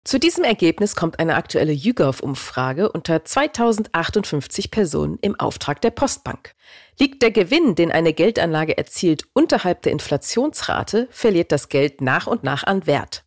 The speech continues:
sagt Katrin Krambach von der Postbank. Angesichts der derzeit sehr hohen Inflationsrate sei ein vollständiger Ausgleich schwer möglich, räumt die Expertin ein. Trotzdem sollten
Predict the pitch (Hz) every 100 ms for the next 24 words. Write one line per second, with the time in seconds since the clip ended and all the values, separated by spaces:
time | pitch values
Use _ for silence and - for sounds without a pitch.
0 | _ - 277 302 - 233 - 247 233 160
1 | 156 147 - 151 156 226 - 131 - 90
2 | - - _ _ - 269 254 233 - 220
3 | 202 214 - 185 180 170 147 - 349 220
4 | 143 - 139 - 143 143 - 123 135 175
5 | 139 127 131 123 92 - 202 - 160 135
6 | 131 - 127 - 104 110 - - 170 208
7 | 156 143 107 - - 131 - 127 - 76
8 | - - 123 135 240 _ _ - - -
9 | _ - 269 - 330 330 196 208 202